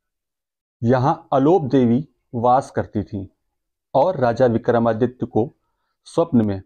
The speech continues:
आभास कराया था कि मेरी स्थापना करो। राजा विक्रमादित्य ने यहाँ माता पूर्वी देवी की स्थापना की। उनके द्वारा स्थापित शिवलिंग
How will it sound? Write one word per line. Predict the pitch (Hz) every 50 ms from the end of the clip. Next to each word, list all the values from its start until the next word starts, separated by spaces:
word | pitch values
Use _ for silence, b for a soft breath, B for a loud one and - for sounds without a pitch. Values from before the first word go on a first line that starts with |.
| _ _ _ _ _ _ _ _ _ -
आभास | 113 107 101 95 120 135 127 -
कराया | - 123 113 110 110 107
था | 107 - 117 113
कि | 107 - 110 107 - - _ _ _ _ _ _ _ _ _ -
मेरी | 107 110 117 123 131 139 185 175
स्थापना | - - - 120 117 - 117 117
करो। | 113 - 113 104 120 156 - _ _ _ -
राजा | 104 107 107 104 110 117
विक्रमादित्य | 107 110 107 - 107 104 107 104 101 107 - - 127
ने | 131 151 185 185 _ _ _ _ _ _ _ _ _ _ _ _ 107
यहाँ | 110 117 104 127 147 110 87 - - _ _ _ _ _ _ _ _ _ _ _ _ -
माता | 104 101 104 113 120 120 - 165 160
पूर्वी | - - - 131 131 143 151 185 185
देवी | 156 139 135 127 123
की | 127 135 120
स्थापना | - - - 107 104 - - 107 117
की। | 117 - 123 175 180 _ _ _ _ _ _ _ _ _ _ _ _ _ -
उनके | 131 131 123 123 - 143
द्वारा | 123 117 113 110 113 113 113
स्थापित | - - - 107 101 - 113 104 -
शिवलिंग | - - - 107 101 104 110 131 160